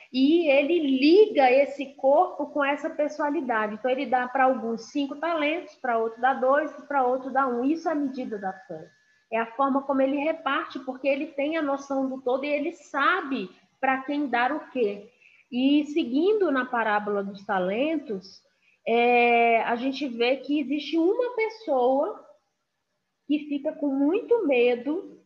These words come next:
de perder o talento, e a decisão que essa pessoa toma é uma decisão equivocada.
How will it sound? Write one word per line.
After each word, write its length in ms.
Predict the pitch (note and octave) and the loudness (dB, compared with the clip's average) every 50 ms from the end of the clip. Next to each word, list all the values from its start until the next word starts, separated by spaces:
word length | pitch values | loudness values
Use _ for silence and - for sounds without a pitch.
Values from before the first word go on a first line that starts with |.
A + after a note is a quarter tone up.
| _ _ _ _ _ _ _ _ _ _ _ _ _ | _ _ _ _ _ _ _ _ _ _ _ _ _
de 320 | F#3+ F3+ F#3 G3 A3 B3+ C4+ | -16 -14 -12 -8 -6 -6 -6
perder 1000 | C4 - D4+ D#4 E4+ D#4 - B3+ G3+ F#3+ G3 A#3+ C4 D4 E4+ F#4+ G4+ - - - | -4 0 0 0 0 0 -2 -6 -4 0 4 6 6 6 6 4 2 -2 -6 -10
o 80 | C4 C4+ | -10 -8
talento, 800 | C4+ - B3 A3 G#3+ G3 G3 F#3+ G3 G3 A3+ C4+ C4 - - - - _ _ _ _ _ _ _ | -6 -6 -4 -4 -4 -4 -4 -4 -6 -6 -6 -8 -10 -12 -16 -20 -20 _ _ _ _ _ _ _
e 120 | A#3+ C#4 | -2 0
a 80 | C#4 C4 | 0 2
decisão 1000 | A#3 C4+ E4 F#4 - - - G4 F#4+ E4 A#3+ A3+ A#3+ C#4 C#4+ D#4+ F4 F#4 G4 G4 | 4 2 2 2 -2 -4 -4 -4 -4 -2 -4 -4 -2 0 0 0 0 -2 -2 -4
que 80 | E4 | -4
essa 200 | E4 E4 - C#4 | -6 -6 -6 -8
pessoa 480 | C#4 - C4 C4+ C4+ - C#4 C4 B3 A3+ | -6 -6 -6 -6 -6 -4 -4 -2 -2 -4
toma 720 | - - - B3 B3 C4+ D4 D4+ D#4 D4+ C4 A#3+ G#3+ - - | -6 -8 -6 -2 0 2 2 2 0 0 -2 -2 -4 -6 -4
é 80 | A#3+ C#4 | -4 -2
uma 200 | C#4 C4+ D4 D4+ | -2 -2 -2 -4
decisão 580 | A#3+ A#3 C4 C4+ C4+ - C#4+ B3+ A#3 C4 B3+ B3+ | -4 -4 -4 -4 -4 -8 -8 -6 -6 -4 -4 -4
equivocada. 800 | C4 C4 B3+ C4 A#3 A#3+ C4 C4+ C4 - - - - - F#3+ | -4 -4 -6 -10 -10 -8 -8 -10 -10 -12 -14 -14 -14 -16 -18